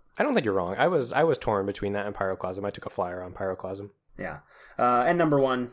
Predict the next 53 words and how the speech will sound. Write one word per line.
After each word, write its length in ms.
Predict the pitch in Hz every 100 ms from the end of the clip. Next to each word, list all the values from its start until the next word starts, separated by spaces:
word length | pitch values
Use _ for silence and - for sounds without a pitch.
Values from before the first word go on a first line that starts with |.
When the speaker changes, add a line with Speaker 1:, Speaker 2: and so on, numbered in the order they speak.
| -
Speaker 2:
as 140 | 113
a 40 |
surprise 340 | 110 - 107 -
to 40 |
no 100 | 107
one, 200 | 101 98
we've 160 | 95 90
got 200 | 92 -
Lightning 280 | 90 - 87
Bolt 340 | 85 85 - -
as 120 | 92
the 60 | 82
best 300 | 82 - -
uncommon 480 | 90 90 87 82 85
in 200 | 82 80
red. 300 | 78 78 - _ - - _ -
Speaker 1:
Moving 260 | 110 135
on 200 | 135 151
to 80 | 139
green, 400 | 113 107 202 190
what 60 | 110
do 60 | 110
we 40 |
got 120 | 113 -
to 60 |
talk 140 | 139 139
about 180 | 143
here? 220 | 131 196 - _
Speaker 2:
I 60 | -
think 200 | - 214 -
only 300 | 156 185 180
one 400 | 120 135 156 156
card 320 | 156 156 147
here 180 | 180 151
that 80 |
we 140 | 107 107
really 280 | 107 110 101
differed 360 | 104 - 104
on, 400 | 98 95 98 117
uh, 400 | - 101 98 98
and 160 | 98 107
that's 160 | 120 -
gonna 160 | 143
be 140 | 123 113
Fierce 640 | - - 143 151 147 - - -
Empath. 760 | 143 143 - 92 76 - - -
So 180 | - 110
this 220 | 110 -
is 160 | 98
two 200 | - -
and 80 | 165
a 40 | 147
green 460 | 135 135 135 131